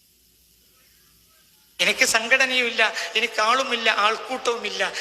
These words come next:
എനിക്ക് ഞാൻ മാത്രമേ ഉള്ളൂ. എനിക്കൊരാളെ ആവശ്യം, എന്റെ പാർട്ടിയിലേക്ക് ഒരാളെ എടുക്കൂല.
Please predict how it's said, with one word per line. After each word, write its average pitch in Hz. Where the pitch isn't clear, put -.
എനിക്ക് 202
ഞാൻ 190
മാത്രമേ 175
ഉള്ളൂ. 160
എനിക്കൊരാളെ 185
ആവശ്യം, 190
എന്റെ 190
പാർട്ടിയിലേക്ക് 202
ഒരാളെ 196
എടുക്കൂല. 214